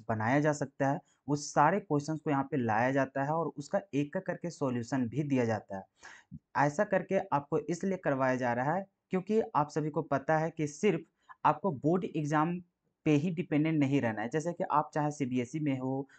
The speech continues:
चाहे आप जैक बोर्ड में हो, जैसे कि हम यहाँ पे बात करना चाहते हैं जैक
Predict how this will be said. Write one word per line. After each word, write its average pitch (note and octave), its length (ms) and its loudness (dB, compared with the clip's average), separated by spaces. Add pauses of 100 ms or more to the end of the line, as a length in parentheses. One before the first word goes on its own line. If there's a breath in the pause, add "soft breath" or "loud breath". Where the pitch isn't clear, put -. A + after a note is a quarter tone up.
(140)
चाहे D3+ 320 0
आप C#3+ 200 0
जैक A#2 280 0
बोर्ड A2+ 180 0
में G2 160 -8
हो, G2 120 -18 (240 soft breath)
जैसे C#3+ 200 -4
कि D#3+ 120 -4
हम E3 180 2
यहाँ C3+ 140 2
पे F3 100 -2
बात C3+ 280 2
करना C3+ 220 0
चाहते A#2 340 -2
हैं D#3 120 -4
जैक A2 220 0